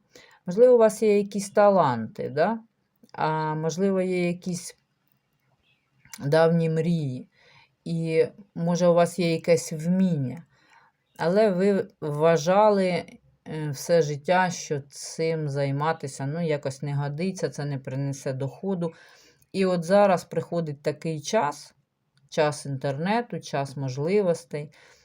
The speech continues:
коли можна розкрити свої вміння. Наприклад, книжку писати, да?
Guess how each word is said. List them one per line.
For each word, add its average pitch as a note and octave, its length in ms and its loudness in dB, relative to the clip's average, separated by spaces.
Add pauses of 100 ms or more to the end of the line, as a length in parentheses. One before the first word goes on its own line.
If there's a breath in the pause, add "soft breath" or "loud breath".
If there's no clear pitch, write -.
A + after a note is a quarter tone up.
(1040 soft breath)
коли A3 240 0
можна G3+ 460 0
розкрити F3 540 -4
свої E3+ 420 -4
вміння. E3+ 500 -2
Наприклад, E3 680 -6
книжку F#3+ 520 0
писати, - 600 -10
да? D#3 300 -4